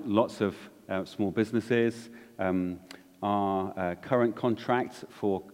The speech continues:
uh, electricity and gas, uh, goes until the end of October, and then, uh, currently we're told it might go up between four and five hundred percent, and we're no different to any school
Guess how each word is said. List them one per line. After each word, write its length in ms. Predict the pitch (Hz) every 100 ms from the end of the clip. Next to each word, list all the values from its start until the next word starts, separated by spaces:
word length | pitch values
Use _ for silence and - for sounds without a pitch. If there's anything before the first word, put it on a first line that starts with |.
| - -
uh, 280 | 95 95 92 - - - -
electricity 600 | - 104 104 107 123 107 107
and 120 | 101
gas, 480 | - 117 - - - - - -
uh, 120 | 95
goes 360 | 92 113 110
until 200 | 110 -
the 80 | 101
end 140 | 110 104
of 80 |
October, 680 | 101 - - 131 120 120 123 - - - - - - _
and 280 | 95 92 92 -
then, 460 | 101 95 95 92 87 - - -
uh, 220 | 95 92 - -
currently 320 | 104 98 92
we're 100 | 92
told 300 | - 98 92
it 80 | 101
might 240 | 98 98
go 160 | 95 92
up 320 | 92 - -
between 300 | - 104 92
four 520 | - - 101 95 92 90 95 95
and 120 | 98
five 260 | - 98 92
hundred 300 | 101 92 90
percent, 420 | 90 - 101 87 - - - _
and 240 | 95 95 -
we're 160 | - 92
no 140 | 90
different 320 | 87 87 92
to 80 | -
any 140 | 90
school 520 | 87 - 101 98 98